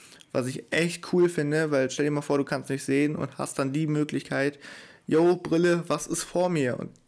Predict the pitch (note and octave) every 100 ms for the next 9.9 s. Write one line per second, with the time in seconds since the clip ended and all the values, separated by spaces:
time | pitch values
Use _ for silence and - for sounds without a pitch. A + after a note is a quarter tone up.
0 | - - - - - - - - - -
1 | A#3 - - - - - - - - D#3+
2 | - F#3+ A3+ G3+ F#3+ G3 F#3+ F#3 E3 D#3+
3 | G3+ F3 F3 - D3 - C#3+ - - -
4 | - - - - C#3 C#3 C#3 - - -
5 | B2+ B2+ B2+ B2+ _ _ _ _ _ _
6 | _ _ _ _ - - - - D#3 D#3
7 | E3 A3+ D#3+ D3+ D3 F3 A3+ F#3 F3 E3+
8 | - C#3+ B2+ B2+ B2 - D3 - - F3+
9 | A#3+ A#3 G#3 A#3+ A#3 C#3+ C#3 E3+ -